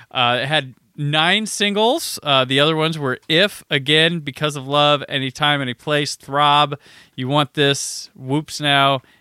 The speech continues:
and "What I'll Do." Um, the album went six times platinum in the United States, selling over fourteen million copies worldwide. She won a Grammy for this song for Best R and B.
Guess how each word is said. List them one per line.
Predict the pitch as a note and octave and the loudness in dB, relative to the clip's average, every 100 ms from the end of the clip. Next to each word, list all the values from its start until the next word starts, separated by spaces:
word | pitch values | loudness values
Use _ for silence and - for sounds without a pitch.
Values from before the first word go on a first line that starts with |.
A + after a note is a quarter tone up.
| _ - | _ -14
and | G2+ G2+ G2+ | -10 -8 -8
"What | A2 B2+ | -2 0
I'll | B2 | 0
Do." | B2 D3 D3 - _ _ _ | 0 -2 -4 -6 _ _ _
Um, | C3 A#2+ A2+ G#2+ G#2 A#2 _ _ - _ _ - B2+ | -2 0 2 -2 -6 -14 _ _ -18 _ _ -16 -8
the | C3+ | -2
album | C3 C3 B2 | -2 -2 -6
went | B2 | -8
six | - C#3 - | -10 -10 -6
times | C3+ B2+ - | -4 -4 -8
platinum | - F#3 F#3+ G3+ G3 | -4 -2 0 -2 -2
in | F3+ | -2
the | |
United | E3+ E3+ D#3 | -2 0 0
States, | - F#3 F#3+ E3+ | -2 -2 -2 -4
selling | - C#3+ C3 C3 - | -2 0 -2 -4 -4
over | C#3 B2+ | -4 -4
fourteen | - E3 D#3+ - D#3+ D3+ | -8 -8 -8 -6 -6 -4
million | D3+ C#3 | -4 -4
copies | B2 C#3+ C#3 B2 | -2 -2 -2 -6
worldwide. | C3 E3+ D#3 B2 B2 D#3 F3+ F#3+ G3 F#3+ E3 _ - - _ _ | -4 -2 -2 -2 -2 2 2 2 2 0 -6 _ -20 -20 _ _
She | - C#3 | -14 -6
won | C3+ | -2
a | C3+ | -2
Grammy | B2+ A#2+ C#3+ E3+ G#3 A3 A3 | -4 0 2 4 2 0 0
for | - A3 | 0 0
this | G#3+ | 0
song | - A3 G#3 A3 A3 | -2 2 2 2 -2
for | D3+ B2 A2+ _ | -4 -4 -6 _
Best | C3 C3 - | -2 -2 -2
R | C3 | -4
and | A#2 A#2+ | -4 -6
B. | D#3+ F#3+ G#3 G#3 G#3 G#3 | -4 -2 -2 -4 -4 -6